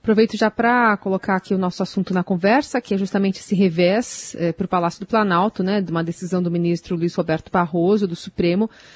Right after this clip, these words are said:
determinando que o presidente do Senado, Rodrigo Pacheco, insta-, instaure a C P I da covid, que mira essas ações, omissões do governo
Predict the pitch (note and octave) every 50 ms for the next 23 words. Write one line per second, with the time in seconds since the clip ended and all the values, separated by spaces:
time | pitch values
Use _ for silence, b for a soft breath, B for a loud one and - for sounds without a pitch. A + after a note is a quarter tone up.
0 | B B G#3+ G3 - A#3+ A3+ A#3 G#3+ G#3 A3 A3+ A#3 - G#3+ - A3+ G#3+ G#3 F3+
1 | F#3+ F#3+ F3+ - F#3+ F3+ - - G3+ F#3 E3+ E3+ E3 E3 F#3+ F#3 F#3+ A3 - -
2 | A#3 A#3+ - - - B3 B3+ - - C4+ - - - _ - A3 G#3 G3+ G3+ G3+
3 | - - G#3 - - - G#3 G#3 G#3 G#3+ A3 A3 A3 G#3+ - - A#3+ - A3+ G#3
4 | G#3+ G3 A3+ - - C4+ A#3 G3+ G3+ G#3 A3 G#3+ - - - - C#4 A3+ G#3+ G#3+
5 | G#3+ A3 - - A3+ G#3 G#3 G3+ - - F#3+ F3+ F#3 F#3+ F#3 F#3+ F3+ F3+ F3 -
6 | - F#3+ F#3 F#3 E3+ F3+ F#3 F3+ F3+ D#3+ E3+ E3+ E3+ F3+ F3 F#3 F#3+